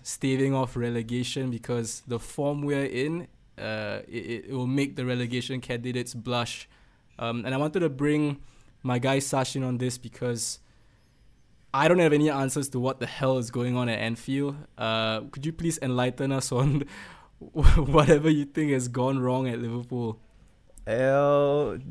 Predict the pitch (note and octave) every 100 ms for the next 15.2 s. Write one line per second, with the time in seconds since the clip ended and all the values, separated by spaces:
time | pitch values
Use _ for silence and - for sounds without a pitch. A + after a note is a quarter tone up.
0 | A#2+ - - - - C#3+ D3 - - -
1 | A#2 - B2 - A#2 F#2+ G#2 G#2 G#2 G#2
2 | G2 - B2 A#2 A#2 B2+ A2 G2+ G#2+ A2+
3 | - - A2+ A2 A2 A2 G2+ - - _
4 | - A#2+ A2 A#2 A#2+ A2+ - - - G#2
5 | G#2 A2 - B2 B2+ B2 A2 A2 - A2+
6 | - G#2+ G2+ - - - A2 - - -
7 | - _ _ _ _ _ - - - -
8 | - - - _ _ _ - _ - -
9 | - - - - - - E3 F3 D3+ -
10 | C#3+ C#3 D3 C3+ C3 D3 C#3 - C3 C#3+
11 | A2 G2+ D#3 C3+ D3 F#3+ - B2 B2+ A2+
12 | G#2 G#2+ G#2+ C3+ D#3+ D#3+ C4+ A#3+ A3 -
13 | A2+ A2+ A2 A2 A#2 D3 B2 - G#2 -
14 | A#2+ A#2 C#3 D3 B2 G#2+ A#2+ A2 A2 G#2+
15 | - -